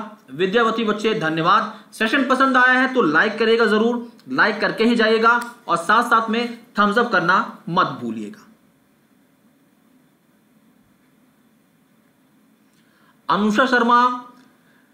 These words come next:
बेटा वहां पर वो अपनी class होती है,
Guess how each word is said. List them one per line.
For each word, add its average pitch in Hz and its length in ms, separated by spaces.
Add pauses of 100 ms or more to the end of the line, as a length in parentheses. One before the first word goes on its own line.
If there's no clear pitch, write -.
(180)
बेटा 202 280
वहां 214 340
पर 240 540
वो 196 120
अपनी 247 420
class 220 300
होती 135 240
है, 104 160